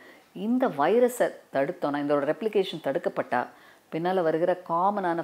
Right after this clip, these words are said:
ஃபர்ஸ்ட் காமன், டெவலப்பிங் கண்ட்ரில முதல் காமன் புற்றுநோய், கேன்சர் சர்விக்ஸ், இதனால இறப்புகள் கிட்டத்தட்ட மூன்று லட்சம் ஒரு வருஷத்துல உலக நாடுகள்ல ஃபுல்லா. இதை கண்டிப்பாக தடுக்க முடியும். So, even, uh, உலக டபிள்யூ ஹெச் ஓ is getting this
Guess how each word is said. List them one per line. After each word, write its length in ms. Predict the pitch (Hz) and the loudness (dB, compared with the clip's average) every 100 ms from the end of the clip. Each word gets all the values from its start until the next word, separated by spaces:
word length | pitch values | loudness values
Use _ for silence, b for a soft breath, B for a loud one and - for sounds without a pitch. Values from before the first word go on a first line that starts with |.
| - | -4
ஃபர்ஸ்ட் 300 | 196 - 220 | -6 -4 -6
காமன், 340 | 190 170 165 - | 0 0 0 -2
டெவலப்பிங் 400 | 147 185 202 202 170 | 0 0 0 -4 -4
கண்ட்ரில 320 | 165 180 185 | -2 -2 -2
முதல் 300 | 156 196 208 | -2 0 0
காமன் 320 | 160 160 165 | -4 -6 -8
புற்றுநோய், 560 | - - 160 185 262 B B B B | -12 -10 -6 -4 -6 B B B B
கேன்சர் 360 | 156 160 175 170 | 0 0 0 -2
சர்விக்ஸ், 420 | 151 156 214 - - B B B | 0 2 0 -2 -20 B B B
இதனால 480 | 156 160 180 208 175 | -6 -2 2 2 2
இறப்புகள் 480 | 160 214 220 208 208 | 4 2 2 0 0
கிட்டத்தட்ட 400 | 180 - - 202 | -4 -8 -6 -6
மூன்று 320 | 156 175 202 | -4 -4 -2
லட்சம் 360 | 180 160 214 180 | -2 -2 -4 -4
ஒரு 180 | 147 139 131 | -4 -4 -2
வருஷத்துல 380 | 135 - - - - b b b _ | -4 -6 -12 -14 -16 b b b _
உலக 260 | 147 160 | -2 -2
நாடுகள்ல 380 | 156 135 135 131 - | -2 -4 -4 -8 -8
ஃபுல்லா. 180 | 131 - | -10 -10
இதை 340 | - 170 196 190 | -10 -4 -4 -4
கண்டிப்பாக 720 | 139 143 190 214 165 139 170 | -8 -8 -6 -6 -4 -6 -8
தடுக்க 340 | - 127 127 131 | -10 -8 -8 -10
முடியும். 300 | 117 120 - _ b b b | -10 -10 -14 _ b b b
So, 200 | - 147 | -8 -4
even, 280 | 143 185 214 175 | -2 -2 -2 0
uh, 100 | 147 | -2
உலக 680 | - 147 175 185 175 156 - - _ 135 | -2 0 0 0 0 -2 -4 -14 _ -6
டபிள்யூ 340 | 143 190 190 | 2 2 2
ஹெச் 160 | 185 185 | 0 0
ஓ 160 | 151 - B B - | -2 -4 B B -12
is 140 | 147 - - - 208 | -10 -10 -14 -20 -8
getting 480 | 147 147 220 208 175 | -2 2 2 2 4
this 260 | 247 170 | 4 4